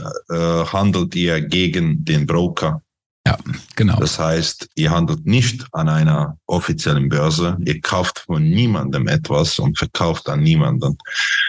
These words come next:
Speaker 1: Der Broker will, dass ihr Geld verliert, aber am besten für ihn ist es, dass ihr nichts verdient und nichts verliert, weil dann verdient er an euren Kommissionen.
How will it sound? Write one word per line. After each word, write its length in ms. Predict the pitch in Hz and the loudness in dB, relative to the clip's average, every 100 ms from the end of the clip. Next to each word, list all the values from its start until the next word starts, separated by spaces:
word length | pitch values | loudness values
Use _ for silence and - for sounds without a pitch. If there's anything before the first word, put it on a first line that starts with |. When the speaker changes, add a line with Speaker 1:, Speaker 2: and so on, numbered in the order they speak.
| - _ - | -6 _ -2
Speaker 1:
Der 100 | - | 0
Broker 500 | 98 90 - 73 73 | 0 0 -2 -4 -2
will, 220 | 107 80 | 0 0
dass 240 | 78 78 | -2 0
ihr 80 | 82 | -2
Geld 240 | 80 80 | 0 0
verliert, 500 | - 78 85 107 113 - | 0 -2 0 -2 -4 -6
aber 180 | - 80 | -2 2
am 100 | 80 | 2
besten 360 | 95 - 98 87 | 2 0 -2 -2
für 120 | 92 | 0
ihn 100 | 90 | 2
ist 180 | 87 87 | 0 -2
es, 140 | - | -4
dass 240 | 87 82 | -4 -2
ihr 300 | 80 76 - - | 0 0 -2 -2
nichts 360 | 87 87 - | 0 0 -2
verdient 480 | - 80 104 113 110 | -4 0 2 0 0
und 80 | 78 | 0
nichts 240 | 87 - | 0 0
verliert, 580 | - - 110 120 117 - - | -2 -2 0 0 -4 -10 -2
weil 220 | 80 85 | 0 2
dann 200 | 82 85 | 0 0
verdient 400 | - 82 82 78 | 0 0 0 0
er 60 | |
an 100 | 80 | 2
euren 260 | 80 80 78 | 2 2 2
Kommissionen. 460 | 80 78 78 69 | 2 2 2 0